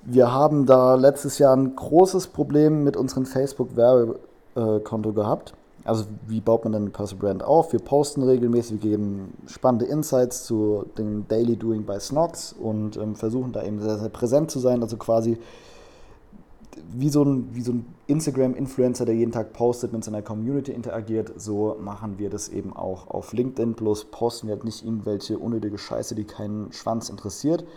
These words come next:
Von wegen Essen, Fashion oder sonst irgendwas oder keine Ahnung, welche, welche Hautcreme ich jetzt heute verwendet hab, sondern eben, wie gesagt, unsere größten Learnings bei Snox über die Woche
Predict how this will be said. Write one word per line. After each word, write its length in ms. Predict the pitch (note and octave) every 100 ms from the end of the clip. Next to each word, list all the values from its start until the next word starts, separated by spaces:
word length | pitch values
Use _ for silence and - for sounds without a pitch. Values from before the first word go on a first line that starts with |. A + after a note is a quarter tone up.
| - - _ _
Von 260 | - G#2+
wegen 340 | G#2 G#2+ G#2 -
Essen, 540 | B2 B2 B2+ A#2+ A#2+ A2
Fashion 580 | - - A#2+ A#2 - A#2
oder 200 | G#2 G2+
sonst 320 | A2+ C#3 -
irgendwas 480 | C3 B2 B2+ C3 -
oder 440 | G2+ G2+ G2 F2 - - - - -
keine 260 | - G#2+ -
Ahnung, 240 | A2+ G#2+
welche, 400 | G2+ G2 G#2+ G2+
welche 520 | G2+ G2+ G#2 G2+ F#2 F#2 F2+
Hautcreme 500 | A#2+ - - C3 B2+
ich 100 | B2
jetzt 240 | B2+ -
heute 180 | - C3
verwendet 480 | C3 A#2+ B2 B2+ B2+
hab, 180 | C#3 C#3+ - - - -
sondern 320 | - A#2+ B2+
eben, 260 | A#2+ A2+ A2
wie 80 | G#2+
gesagt, 500 | G#2 G#2 G#2 - -
unsere 320 | - G#2 G#2
größten 320 | - A2+ - G2+
Learnings 360 | G#2+ G#2 G2+
bei 120 | -
Snox 400 | - - D3 -
über 180 | - B2
die 140 | A#2+ A2+
Woche 300 | A2 A2+